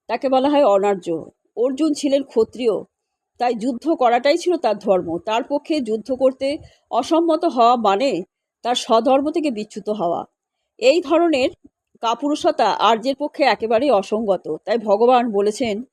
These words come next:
যে এই রকম ব্যবহার কেবল অনার্যের কাছ থেকেই আশা করা যায়।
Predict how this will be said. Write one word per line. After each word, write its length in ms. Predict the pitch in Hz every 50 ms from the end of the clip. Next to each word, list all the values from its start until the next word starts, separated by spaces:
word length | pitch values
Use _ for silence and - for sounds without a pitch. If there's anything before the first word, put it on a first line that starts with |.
| _ _ _ _ _ _
যে 100 | - 233
এই 120 | 240 247 269
রকম 300 | 285 285 285 320 311 294
ব্যবহার 420 | 247 233 220 233 233 269 269 277
কেবল 300 | - 254 262 262 262 254
অনার্যের 420 | 214 208 208 247 240 240 - 285
কাছ 220 | 277 302 285 285 -
থেকেই 220 | 320 294 320 311
আশা 220 | 269 233 233 233 202
করা 220 | - 214 208 196
যায়। 320 | 170 180 170 156 131 98